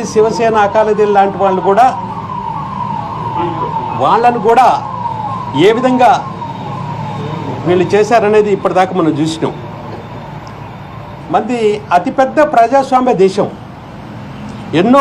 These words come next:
భిన్నత్వంలో ఏకత్వంగా, ఎన్నో భాషలు, కులాలు, మతాలు ఉండి, ఎన్నో రాష్ట్రాలు ఉండి, అన్ని విధాలా కూడా పెద్ద ప్రజాస్వామ్య దేశంలో ఈ విధంగా ఇవన్నీ జరగటం అనేది చాలా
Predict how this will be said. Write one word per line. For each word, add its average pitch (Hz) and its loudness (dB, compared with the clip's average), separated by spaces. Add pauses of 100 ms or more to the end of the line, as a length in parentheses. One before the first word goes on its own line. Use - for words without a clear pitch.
(120)
భిన్నత్వంలో 247 4 (100)
ఏకత్వంగా, 226 4 (1400)
ఎన్నో 233 4 (140)
భాషలు, 226 4 (100)
కులాలు, 220 4 (120)
మతాలు 220 4
ఉండి, 202 0 (1080)
ఎన్నో 226 4 (140)
రాష్ట్రాలు 214 4
ఉండి, 233 -2 (1000)
అన్ని 233 2
విధాలా 226 4
కూడా 226 2
పెద్ద 196 0 (140)
ప్రజాస్వామ్య 214 2 (100)
దేశంలో 214 4 (840)
ఈ - 0
విధంగా 247 4
ఇవన్నీ 233 2
జరగటం 196 2
అనేది 208 4 (680)
చాలా 185 6